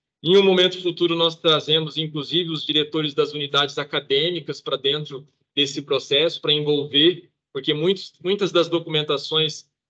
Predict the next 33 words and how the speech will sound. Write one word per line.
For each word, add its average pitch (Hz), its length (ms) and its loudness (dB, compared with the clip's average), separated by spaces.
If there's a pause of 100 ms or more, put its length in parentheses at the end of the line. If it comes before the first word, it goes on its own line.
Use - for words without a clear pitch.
(140)
e 156 60 -10
principalmente 170 480 0
aquelas 156 280 0
que 160 120 -8
se 147 140 -12
tratam 143 440 -2
da, 135 220 0
da 131 240 -2
documentação 135 640 -4
acadêmica 139 640 -2
e 135 60 -4
documentação 135 960 -6 (320)
de 127 120 -8
professores 147 680 2
e 131 60 -12
servidores, 131 760 -2 (340)
essas 135 280 -2
documentações 147 680 -2
estão, 156 680 0 (320)
é, 123 420 4
de 151 180 -2
posse 160 460 2
ou 160 100 2
de 160 160 -2
controle 151 680 2
dessas 139 380 -2
unidades 139 420 -2
acadêmicas, 170 640 -2
então 175 260 -2
nós 185 340 -6 (300)
trazemos 175 520 2
essas 170 260 -8
pessoas 165 680 -2